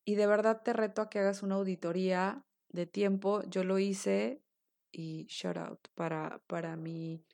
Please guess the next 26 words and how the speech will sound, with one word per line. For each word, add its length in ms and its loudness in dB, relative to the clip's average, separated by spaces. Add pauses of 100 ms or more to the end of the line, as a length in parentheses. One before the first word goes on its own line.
(440)
amiga 520 2
de 380 4
Mariana 600 4
y 40 4
la 160 0
vida. 520 0
Mariana 760 0 (380)
es 180 -2
una 140 2
excelente, 840 0 (440)
es 120 -8
una 180 -2
coach 420 4
que 100 -4
se 160 -4
dedica 400 -2
básicamente 800 -2
a 80 -4
ayudarte 800 2 (340)
con 220 0
esta 360 0
parte 420 0
de, 420 0 (1300)
del 280 0
tiempo. 540 -4 (600)
Y 360 0